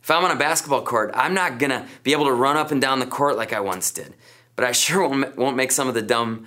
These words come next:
plays that I once did either. As humans, we, we'll always have some good qualities and capabilities along with some weaker ones. Learn to appreciate where the people in your life are at on this spectrum of physical health and healthy wisdom.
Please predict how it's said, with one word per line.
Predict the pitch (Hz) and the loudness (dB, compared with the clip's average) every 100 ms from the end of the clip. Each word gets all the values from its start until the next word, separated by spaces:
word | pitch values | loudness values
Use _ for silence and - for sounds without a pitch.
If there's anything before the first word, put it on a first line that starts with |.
| - | -10
plays | - 107 139 107 | -4 0 0 0
that | 92 | 0
I | |
once | 92 95 - | 0 -2 -2
did | 98 | -2
either. | 135 131 95 - _ _ _ _ _ _ - | -2 -4 -10 -14 _ _ _ _ _ _ -4
As | 147 147 | -2 2
humans, | 214 202 165 139 | 2 4 2 2
we, | 143 143 143 | 2 0 2
we'll | 151 139 | 2 2
always | 135 139 160 165 139 - - - - | 2 2 4 4 4 2 -2 -14 -4
have | 135 131 123 | 0 2 2
some | 131 120 | 0 0
good | 135 147 | 2 0
qualities | 143 156 147 143 143 143 135 - - | 0 2 2 2 0 0 -2 -4 -10
and | 117 117 | -10 -2
capabilities | 147 143 131 123 117 120 113 113 | -2 -2 0 2 2 0 -2 -2
along | 113 113 113 | 0 0 0
with | 107 | -2
some | 117 101 | -2 -2
weaker | 101 - | -4 -6
ones. | - - - - - - | -12 -10 -10 -12 -16 -6
Learn | 120 156 190 196 | 0 2 2 0
to | 180 | 0
appreciate | 127 - - 151 170 - 127 104 101 | 0 -2 -4 -2 0 0 2 0 -2
where | - 123 147 | -2 2 2
the | 170 | 0
people | 170 139 135 127 | -2 -4 -2 -2
in | 123 | -2
your | 120 107 | -2 0
life | 107 107 104 | 0 0 -2
are | 107 110 | -4 -2
at | 135 127 - | -2 -2 -4
on | 107 110 | -6 -4
this | 113 - | -2 0
spectrum | - 160 160 104 87 - - - | 0 -4 -4 -4 -6 -10 -20 -4
of | - 113 | -2 -2
physical | - - 160 180 127 | 0 0 2 2 0
health | 95 104 101 - _ _ _ | -2 -6 -8 -18 _ _ _
and | 113 104 | -6 -4
healthy | 113 113 110 | -4 -4 -4
wisdom. | 113 110 - 104 | -4 -4 -8 -14